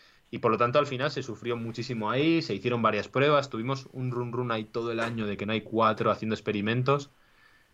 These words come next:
y, y bueno, y en la posición de base tres cuartos de lo mismo. Por lo demás también la zona, o sea, todos los, todos los superaciertos de Spoelstra también han sido un poco su, sus defectos. La zona que en parte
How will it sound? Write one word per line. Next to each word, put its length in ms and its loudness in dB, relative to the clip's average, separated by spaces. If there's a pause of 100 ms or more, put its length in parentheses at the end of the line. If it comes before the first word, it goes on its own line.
(240)
y, 720 2
y 80 -6
bueno, 220 4
y 100 4
en 80 2
la 80 2
posición 340 -2
de 80 2
base 300 2
tres 220 -6
cuartos 260 -4
de 60 -8
lo 100 -6
mismo. 400 -6 (580)
Por 160 4
lo 100 6
demás 340 4
también 360 -2
la 120 -6
zona, 320 -4 (480)
o 40 -20
sea, 140 -6
todos 180 2
los, 320 0
todos 200 2
los 100 -2
superaciertos 800 -2
de 80 -4
Spoelstra 480 -4
también 320 -2
han 80 0
sido 240 0
un 120 0
poco 280 0
su, 400 -6
sus 160 -10
defectos. 560 -6 (480)
La 140 4
zona 220 4
que 100 -2
en 100 -4
parte 400 -2